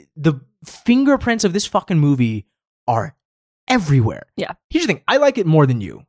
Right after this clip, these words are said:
Speaker 1: for sure.
Speaker 2: Oh.
Speaker 1: There's, like, a lot of small details about just the Rocky Balboa character that I love, that he's just, he's so emotionally intelligent
Speaker 2: Mm-hmm.
Speaker 1: and he's just covered in, he, all he does is dad jokes. All he does is lumber around like a big ape.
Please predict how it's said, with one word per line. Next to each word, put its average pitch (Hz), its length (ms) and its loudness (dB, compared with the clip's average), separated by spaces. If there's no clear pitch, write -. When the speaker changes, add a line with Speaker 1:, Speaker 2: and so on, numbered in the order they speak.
Speaker 1:
for 139 120 4
sure. - 360 -6
Speaker 2:
Oh. - 60 -16
Speaker 1:
There's, 170 280 4
like, 208 120 2
a 190 40 4
lot 147 300 4
of 139 100 4
small 131 360 -2
details 127 680 -4
about 110 400 -6
just 117 160 -4
the 135 80 0
Rocky 117 300 -4
Balboa 117 360 -2
character 123 520 -10
that 151 120 2
I 123 60 0
love, 120 360 -6
that 120 120 -8
he's 123 120 -8
just, 135 160 -4
he's 170 240 4
so 160 680 2
emotionally 139 640 0
intelligent 135 560 -4
Speaker 2:
Mm-hmm. 208 260 2
Speaker 1:
and 127 160 -2
he's 127 320 -4
just - 240 -8
covered 180 400 2
in, 170 160 -2
he, 165 240 -8
all 208 220 4
he 247 60 2
does 196 160 2
is 131 120 2
dad 151 320 -2
jokes. 196 460 -4
All 185 200 2
he 180 160 -6
does 175 480 -4
is 135 260 0
lumber 156 400 -2
around 139 400 -2
like 123 140 -8
a 117 60 -6
big 131 340 -6
ape. 143 340 -6